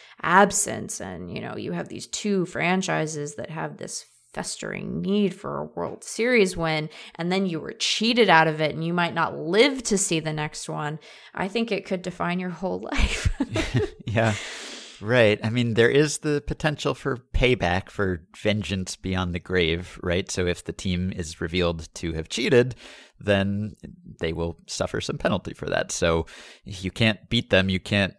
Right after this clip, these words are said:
Speaker 2: claim that title, but you can at least ensure that they get fined or someone gets banned or they lose draft picks or whatever it is. So I don't know if that would be satisfying. Again, it, like, can't give you the title. It doesn't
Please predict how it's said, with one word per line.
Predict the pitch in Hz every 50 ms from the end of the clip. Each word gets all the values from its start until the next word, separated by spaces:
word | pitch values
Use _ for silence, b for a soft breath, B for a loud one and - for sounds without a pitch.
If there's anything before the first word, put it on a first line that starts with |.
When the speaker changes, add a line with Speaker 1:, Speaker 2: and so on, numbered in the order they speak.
| - -
Speaker 2:
claim | - - 101 95 92
that | 90 90 87 - -
title, | - 110 117 98 92 90 92 95 90 -
but | - 92 87 - - _
you | - 82 82 80
can | - - 95 90 90 90
at | 95 - -
least | 92 104 98 - -
ensure | 113 101 90 - - 107 107 101 98
that | 85 98 92 87 -
they | 98 95 95 95 95 95 95 90
get | 80 - 92 92 -
fined | - 175 190 175 156 139 117
or | 110 104 101 101 92
someone | - - - - - 110 98 98 98 101 98 95 101
gets | 98 - 110 107 - -
banned | - 165 175 165 151 135 123 120 117 110 104 95
or | 110 110 104 104 101 104 104 98
they | 98 98 98
lose | 98 110 117 110 -
draft | - - 156 - -
picks | - 123 101 - - - -
or | 104 98 95 92
whatever | 98 98 98 95 90 98
it | 104 110
is. | 120 104 95 90 -
So | - - 101 98 95 87 B B B B B B B B B
I | - 101
don't | 92 98 95 -
know | 90 92 95 104 104 107 - - - _
if | 110 101 - -
that | - 101 104 - -
would | 110 104 90 -
be | 98 95 95 101 98
satisfying. | - - - - 98 110 117 - - - - 165 185 202 196 123
Again, | 98 - - - - 101 117 -
it, | - - -
like, | - 85 90 - - - _ _
can't | - - 92 90 - - _
give | - 90 85
you | 104 101 98
the | 87 101
title. | - - 95 101 95 - - -
It | - -
doesn't | - 98 80 92 92 90 -